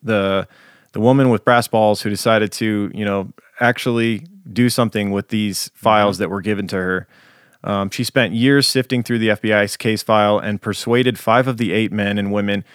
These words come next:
Speaker 1: who participated in the break-in to end their silence. I think she was, if I,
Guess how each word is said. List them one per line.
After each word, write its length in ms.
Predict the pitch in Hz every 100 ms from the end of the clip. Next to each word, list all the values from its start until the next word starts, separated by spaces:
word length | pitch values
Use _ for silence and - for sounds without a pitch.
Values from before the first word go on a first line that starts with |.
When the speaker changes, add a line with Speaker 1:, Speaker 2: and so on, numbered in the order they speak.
| -
Speaker 1:
who 80 | -
participated 680 | 117 107 113 - 104 113 107
in 100 | 110
the 60 | 101
break-in 420 | 107 107 110 104
to 160 | -
end 140 | 101 104
their 80 | 92
silence. 580 | - 92 90 90 101 - _ _ _
I 60 | 113
think 200 | 180 208
she 140 | -
was, 300 | 233 143 - - _ _ _ _ _ -
if 120 |
I, 100 | 107